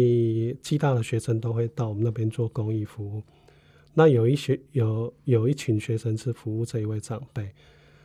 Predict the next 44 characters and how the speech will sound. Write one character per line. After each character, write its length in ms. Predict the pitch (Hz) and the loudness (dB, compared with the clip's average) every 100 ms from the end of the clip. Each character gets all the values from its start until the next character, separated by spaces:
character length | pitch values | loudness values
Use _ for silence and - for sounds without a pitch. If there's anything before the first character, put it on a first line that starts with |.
| _ | _
所 160 | - | 4
以 20 | 135 | 6
他 120 | 139 | 6
们 80 | 120 | 4
就 100 | 131 | 2
计 240 | - 120 | 0 -2
划 140 | 120 117 | 0 -2
说 280 | - 110 110 | -4 -8 -4
：“哦， 60 | 113 | -4
我 80 | |
们 120 | 107 113 | -2 -2
来 160 | 110 | 0
为 240 | 117 131 117 | 2 2 2
这 200 | - 120 | 2 2
位 180 | 120 | 2
长 220 | 113 107 110 | 0 -6 -6
辈 240 | 120 113 | -4 -4
做 280 | - 117 110 | -4 -6 -4
圆 160 | 110 | -4
梦。” 280 | 101 104 107 98 _ - _ - - - _ | -4 -4 -6 -8 _ -20 _ -20 -20 -20 _
那 120 | 160 | 6
我 40 | |
们， 220 | 135 131 151 | 8 4 2
他 140 | 160 | 4
们 220 | 151 131 - | 6 4 -4
规 180 | - 143 | 6 8
划 220 | 143 151 | 8 4
圆， 340 | 135 123 117 123 | 4 4 4 2
圆 120 | 131 113 | 4 4
梦 320 | 131 131 120 - _ _ _ _ - | 4 2 0 -4 _ _ _ _ -10
的 100 | 123 | -4
计 180 | 139 | 0
划 200 | 131 131 | 0 0
很 160 | 113 104 | 0 -2
简 200 | 104 113 | -4 -10
单， 220 | - 107 101 _ - - _ - _ _ | -10 -12 -12 _ -20 -20 _ -20 _ _
就 140 | - 143 | 4 4
是， 480 | - 131 123 117 113 - - - _ _ | 6 4 4 0 -4 -10 -20 -20 _ _
呃， 140 | 117 | -2
安 200 | 120 135 | 2 2
排 340 | 131 117 110 - _ | 4 2 0 -4 _
有 180 | 120 113 | 2 2
一 60 | |
天， 340 | 131 120 117 | 2 0 0